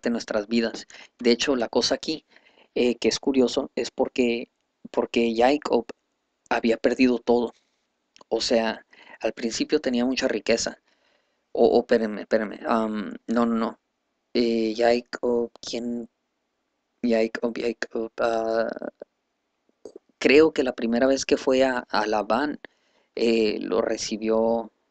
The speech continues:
Labán y tenía mucho. No voy a hablar, pero no voy a hablar porque no recuerdo exactamente cómo, cómo iba la escritura.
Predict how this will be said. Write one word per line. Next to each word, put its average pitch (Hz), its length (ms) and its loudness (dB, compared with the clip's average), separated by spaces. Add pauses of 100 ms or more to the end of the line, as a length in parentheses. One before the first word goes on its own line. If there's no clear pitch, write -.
(360)
Labán 123 1160 -2 (540)
y 117 120 0
tenía 113 420 -2
mucho. 135 840 -6 (540)
No 143 160 2
voy 143 160 4
a 135 40 4
hablar, 113 300 -2 (1080)
pero 110 520 2 (4000)
no 131 120 2
voy 127 140 6
a 123 40 6
hablar 117 280 2
porque - 220 -4
no 113 120 -4
recuerdo 120 380 2
exactamente 120 640 -4
cómo, 117 420 -2 (140)
cómo 113 220 0
iba 113 160 2
la 113 80 0
escritura. - 580 -4